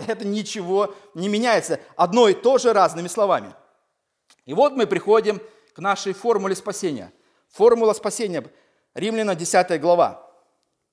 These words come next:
"Ибо если устами твоим будешь исповедовать Иисуса Господом,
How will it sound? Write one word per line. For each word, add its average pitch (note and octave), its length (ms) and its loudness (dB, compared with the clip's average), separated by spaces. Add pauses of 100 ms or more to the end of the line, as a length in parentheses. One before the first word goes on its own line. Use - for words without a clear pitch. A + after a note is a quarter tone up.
(2000)
"Ибо G#3 200 0
если B3+ 340 0
устами A#3+ 480 -2
твоим G3+ 280 -2
будешь G3 240 -6
исповедовать F#3+ 480 -2
Иисуса F#3+ 320 -6
Господом, F#3 640 -2